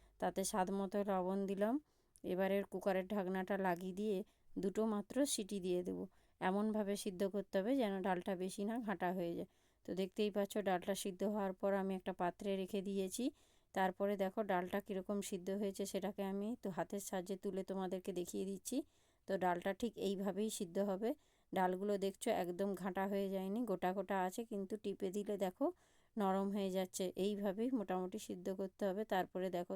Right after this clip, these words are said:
আমি মিক্সিতে আদা নিয়ে নিয়েছি, আদার একটা পেস্ট বানিয়ে নিয়েছি। তো এটার জন্য আদা দিলেই যথেষ্ট, আর কিছু লাগবে না, নিরামিষ রেসিপি। এবার গুঁড়ো মশলা দেব। তারপরে দেখো, কড়াইয়ে আমি সামান্য তেল দিয়ে দিলাম। তারপরে একটা শুকনো লঙ্কা দিয়ে দিচ্ছি।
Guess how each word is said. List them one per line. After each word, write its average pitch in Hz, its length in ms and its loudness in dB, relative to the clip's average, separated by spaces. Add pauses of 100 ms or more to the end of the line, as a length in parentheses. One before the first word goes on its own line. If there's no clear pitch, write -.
(120)
আমি 202 220 -2
মিক্সিতে 202 560 -2
আদা 190 340 2
নিয়ে 190 200 -2
নিয়েছি, 196 440 -2 (420)
আদার 185 280 2
একটা 185 220 -2
পেস্ট 190 320 -4
বানিয়ে 185 300 0
নিয়েছি। 190 560 0 (420)
তো 185 60 -2
এটার 190 360 0
জন্য 202 220 0
আদা 180 320 2
দিলেই 202 320 0
যথেষ্ট, 202 500 -2
আর 208 280 0
কিছু 208 300 -4
লাগবে 185 340 2
না, 202 140 0
নিরামিষ 196 520 -2
রেসিপি। 202 460 -2
এবার 202 200 0
গুঁড়ো 190 280 -4
মশলা 185 420 -2
দেব। 190 300 0 (460)
তারপরে 196 360 -2
দেখো, 196 260 0
কড়াইয়ে 185 340 2
আমি 190 180 -2
সামান্য 190 480 -2
তেল 190 280 0
দিয়ে 190 240 -2
দিলাম। 202 320 -2 (440)
তারপরে 190 400 0
একটা 180 280 -2
শুকনো 190 440 -4
লঙ্কা 190 400 0
দিয়ে 185 200 -2
দিচ্ছি। 196 400 0